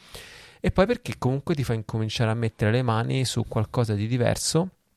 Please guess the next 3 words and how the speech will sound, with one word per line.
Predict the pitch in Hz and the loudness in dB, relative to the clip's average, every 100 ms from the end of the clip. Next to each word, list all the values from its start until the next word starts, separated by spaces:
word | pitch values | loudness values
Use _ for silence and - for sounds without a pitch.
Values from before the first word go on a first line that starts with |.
| _ _ _ _ _ _ - - - | _ _ _ _ _ _ -6 -6 -10
che, | - 135 180 190 117 117 117 117 117 117 113 113 113 - _ 127 - 131 156 170 180 - - - - - | -4 0 0 0 0 0 0 -2 -2 -2 -2 -4 -6 -10 _ -20 -20 -18 -18 -20 -20 -20 -20 -20 -18 -10
in-, | 107 - - | -10 -10 -10
ti, | - | -4